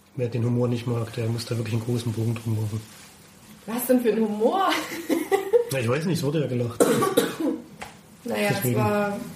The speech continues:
Speaker 2: ähm, tiefste, unterste Schublade.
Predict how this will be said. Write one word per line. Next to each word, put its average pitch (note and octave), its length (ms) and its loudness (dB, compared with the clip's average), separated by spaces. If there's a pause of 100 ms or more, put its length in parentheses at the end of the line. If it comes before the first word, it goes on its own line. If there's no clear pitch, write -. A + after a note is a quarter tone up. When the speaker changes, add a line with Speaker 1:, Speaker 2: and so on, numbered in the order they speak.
(160)
Speaker 2:
ähm, G3 360 0 (360)
tiefste, A3+ 720 2
unterste A#3 460 6
Schublade. G#3 640 0